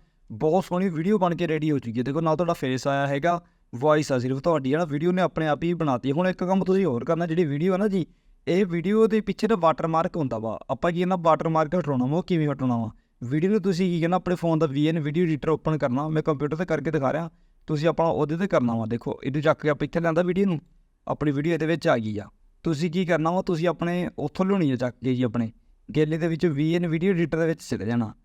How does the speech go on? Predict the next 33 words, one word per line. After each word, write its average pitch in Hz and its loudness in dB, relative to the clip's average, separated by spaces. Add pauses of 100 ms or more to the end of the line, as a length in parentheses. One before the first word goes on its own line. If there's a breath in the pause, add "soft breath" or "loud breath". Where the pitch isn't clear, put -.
(280)
ਜਦੋਂ 143 0
ਤੁਸੀਂ 165 0
ਵੀ 156 2
ਐਨ 175 0
ਵੀਡੀਓ 165 0
ਐਡੀਟਰ 165 2
ਦੇ 160 2
ਵਿੱਚ 147 -2
ਜਾਓਗੇ, 143 0
ਆਹ 139 4
ਜਿਹੜੀ 156 -2
ਫਾਈਲ 123 0
ਆ 127 -2
ਜੀ 127 -6
ਜਿਹੜੀ, 143 -2 (460)
ਇਹ 143 0 (420)
ਆਪਾਂ 143 0
ਇਹ 165 0 (300)
ਮਤਲਬ 147 0
ਮੈਂ 165 0
ਹੁਣ, 170 0
ਮੈਂ 165 2
ਹੁਣ 170 -2
ਤੁਹਾਨੂੰ 196 2
ਦਿਖਾਉਣਾ 143 -2
ਵਾ 165 0
ਜਿਹੜਾ 151 0
ਵਾਟਰਮਾਰਕ 151 0
ਆਪਾਂ 156 0
ਦੂਰ 143 -2
ਕਰਨਾ 151 -2
ਚਾਹੁੰਦੇ 120 0
ਆ। 113 -6